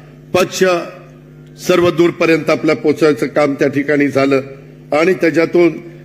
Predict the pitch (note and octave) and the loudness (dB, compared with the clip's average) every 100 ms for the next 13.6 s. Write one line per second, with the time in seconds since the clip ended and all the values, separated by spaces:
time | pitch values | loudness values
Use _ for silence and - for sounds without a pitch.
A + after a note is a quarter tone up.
0 | - D3 D3+ E3+ D#3 E3 D#3 - E3 E3+ | -4 -2 2 0 0 0 0 2 2 2
1 | E3 D#3 D3+ D#3+ D#3 E3+ E3 - E3+ E3+ | 2 0 0 0 2 2 0 0 2 2
2 | D3+ - D#3 D#3+ E3 E3+ D3+ - F3 E3 | -2 -2 -2 0 2 2 0 2 2 2
3 | D#3+ - - - - - C#3 C3+ D#3+ D3 | -4 -16 -20 -20 -20 -2 -2 0 0 0
4 | D#3 D#3 E3 C#3+ F3 E3+ - F3+ D#3 C3+ | 0 0 -2 -2 0 0 0 0 0 0
5 | D#3+ D#3+ E3 C3 A2+ E3 D3+ C#3+ F3 F3 | 0 0 0 -2 0 2 2 2 0 2
6 | F3+ E3 D3+ - D#3+ B2+ - - - - | 0 2 0 0 0 0 -8 -20 -20 -10
7 | - D#3+ - E3 E3 G#3 G#3+ F#3+ - - | -2 -2 0 0 2 2 2 0 -2 -16
8 | - - - D3+ E3+ E3 E3 D3 D#3+ E3 | -20 -8 -4 0 0 2 0 2 2 2
9 | E3+ D#3+ - - - - - - C3 D3 | 2 0 -4 -14 -20 -20 -20 -8 0 2
10 | D#3 C#3+ F3+ E3+ D3+ E3 - - - - | 2 2 0 2 2 0 0 -10 -20 -20
11 | - - D#3 D#3 - E3+ D#3 D#3 D#3 D#3 | -8 -2 0 0 -2 0 2 2 2 2
12 | D3 D#3 D3+ D3 D3 D#3 D3+ C3+ - - | -2 -2 0 0 2 2 2 0 -6 -20
13 | - - - - C3+ D#3 | -20 -20 -20 -2 0 0